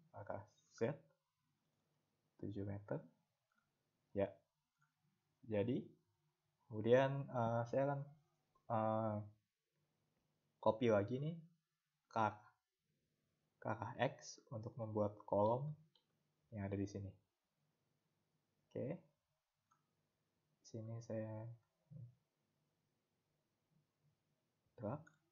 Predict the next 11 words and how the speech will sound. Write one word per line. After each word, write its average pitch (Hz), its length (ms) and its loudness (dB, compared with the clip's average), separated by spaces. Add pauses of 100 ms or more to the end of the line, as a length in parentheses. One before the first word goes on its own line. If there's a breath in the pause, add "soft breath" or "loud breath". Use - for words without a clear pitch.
(120)
terus - 320 -18
saya 110 160 -6
repeat, 107 400 -2 (1040)
dan - 240 -10
arah 104 320 -2
X - 480 -8 (1800)
dua 113 240 -4
puluh 110 240 -6
dua 104 80 -6
meter. 101 240 -8 (960)
Oke. 107 400 4